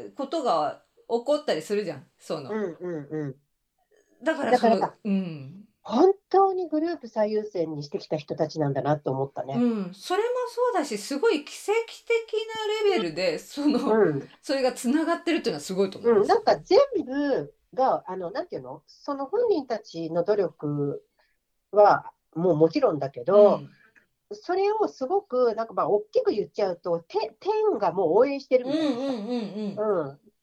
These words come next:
Speaker 2: ていうぐらいの流れだよね、もうね。
Speaker 1: うん、なんかそんな、
Speaker 2: 全てが。
Speaker 1: そんな風に思えてしまう感じですね。
Speaker 2: うん。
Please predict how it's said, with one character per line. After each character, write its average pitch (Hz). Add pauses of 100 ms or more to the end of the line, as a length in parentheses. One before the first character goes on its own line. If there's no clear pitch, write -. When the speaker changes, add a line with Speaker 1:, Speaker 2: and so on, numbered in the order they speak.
Speaker 2:
て 349
い 370
う 311 (140)
ぐ 294
ら 359
い 254
の 165
流 - (300)
れ 196
だ 160
よ -
ね、 -
も -
う 175
ね。 196
Speaker 1:
う -
ん、 208
な 233
ん 190
か 170
そ -
ん 254
な、 262
Speaker 2:
全 247
て 131
が。 - (560)
Speaker 1:
そ 262
ん 269
な 269
風 285
に 220
思 196
え 202
て 170
し 202
ま 196
う 156
感 170
じ 156
で 147
す 151
ね。 160 (220)
Speaker 2:
う 202
ん。 185